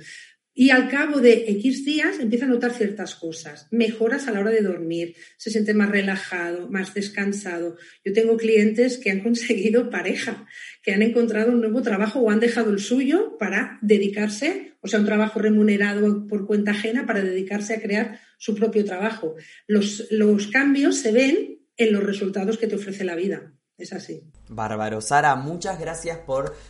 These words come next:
Speaker 2: tu, tu colaboración, por traerle toda esta información a la gente que está del otro lado. Muy agradecida también, por cierto, la gente en el chat. Recordarles, amigos, que si quedan preguntas, dudas sin responderlas, pueden dejar en los comentarios debajo de este video para que Sara esté atenta ahí e interactuando con ustedes.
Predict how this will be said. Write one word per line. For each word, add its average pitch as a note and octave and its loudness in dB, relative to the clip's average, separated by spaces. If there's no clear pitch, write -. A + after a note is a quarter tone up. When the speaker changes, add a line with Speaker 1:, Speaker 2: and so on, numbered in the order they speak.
Speaker 2:
tu, A#2+ -2
tu A#2+ -6
colaboración, A#2+ 0
por A#2+ -6
traerle A#2+ -4
toda B2 -4
esta B2+ -8
información A2 -4
a - -2
la G#2+ -2
gente A2+ -6
que A2 -8
está A2 -4
del A2 0
otro G#2+ -4
lado. A2+ 2
Muy B2 -2
agradecida A2+ 0
también, G#2+ -4
por G#2 -8
cierto, A2 -6
la G#2+ -10
gente G#2+ -10
en G#2+ -8
el G2 -12
chat. C#3+ -4
Recordarles, B2+ 0
amigos, C#3+ -2
que C3 -6
si A#2+ -8
quedan B2+ -2
preguntas, A#2+ -2
dudas B2 -2
sin A2+ -6
responderlas, A2 -8
pueden A2+ -8
dejar A2+ -6
en A#2 -6
los G#2+ -12
comentarios A2 -2
debajo A2+ 2
de A2+ 0
este G#2+ -6
video A#2 0
para A2+ -2
que G#2+ -8
Sara A2+ -4
esté A2+ -8
atenta A2+ -8
ahí B2 -8
e A2+ -14
interactuando G#2+ -8
con G#2+ -6
ustedes. G2+ -10